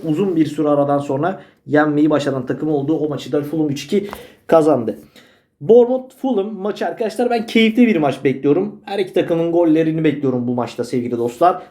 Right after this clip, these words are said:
Benim tercihim her iki takım da gol atar sevgili arkadaşlar. Karşılıklı gol var. Bir elli oran açmışlar. Aklınıza yattıysa değerlendirmek isteyen dostlarımız değerlendirebilirler.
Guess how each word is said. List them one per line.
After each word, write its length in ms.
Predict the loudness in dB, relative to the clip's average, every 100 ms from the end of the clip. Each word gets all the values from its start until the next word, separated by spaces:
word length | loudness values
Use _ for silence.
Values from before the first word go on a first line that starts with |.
| -4
Benim 240 | -2 -2 0
tercihim 580 | 0 0 0 0 -2 -12 _ _ _ -2
her 120 | -2
iki 160 | 2
takım 300 | 0 2 2
da 60 | 0
gol 240 | 4 4
atar 240 | 4 -2 -6
sevgili 400 | -6 -4 -4 -4
arkadaşlar. 680 | -6 -8 -8 -4 0 0 -4 _ _ _ _ _
Karşılıklı 580 | 0 2 2 -2 -2 -2
gol 340 | 4 6 6 2
var. 180 | -2 -8 _
Bir 160 | 0 2
elli 500 | 2 2 0 -2 -4
oran 280 | -2 -2 -4
açmışlar. 520 | -8 -12 -10 -6 -6 -10 _
Aklınıza 440 | -4 -4 -2 0 0
yattıysa 520 | 0 -4 -2 -2 2
değerlendirmek 520 | 2 2 -2 -6 -10 -12 _ _ _
isteyen 420 | -10 -6 -6 0
dostlarımız 640 | 0 2 0 2 0 2
değerlendirebilirler. 1000 | 2 2 0 -2 -2 0 -2 -4 -6 -12